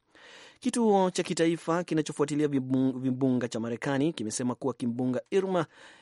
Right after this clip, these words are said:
kilicho kwenye kiwango cha tano ni hatari mno na kinatarajiwa kupitia kwenye ufukwe wa kaskazini mwa Puerto Rico usiku wa kuamkia leo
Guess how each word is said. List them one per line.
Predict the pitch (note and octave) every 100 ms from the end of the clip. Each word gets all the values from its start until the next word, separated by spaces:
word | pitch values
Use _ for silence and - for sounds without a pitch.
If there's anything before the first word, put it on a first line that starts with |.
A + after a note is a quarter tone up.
| _
kilicho | A#3+ A3+ G3
kwenye | F3+
kiwango | E3 F3 E3+ D#3+
cha | D3
tano | D3+ G#3+ G3 A2
ni | A2+
hatari | A2+ C3+ C3
mno | C3 D#3 D3+ D3
na | D3
kinatarajiwa | C#3+ C#3 C3+ C3 D3
kupitia | C3 B2+ C3 C3+
kwenye | B2+ B2+
ufukwe | B2 - D3+ - C3+
wa |
kaskazini | B2+ B2 - A#2+ C3 C3+ B2+
mwa | A#2+
Puerto | A2 A2+ A#2+
Rico | F3+ - - -
usiku | A#2+ - - C#3 C3
wa |
kuamkia | A2+ A#2+ A#2 C3 A#2+
leo | D3+ D#3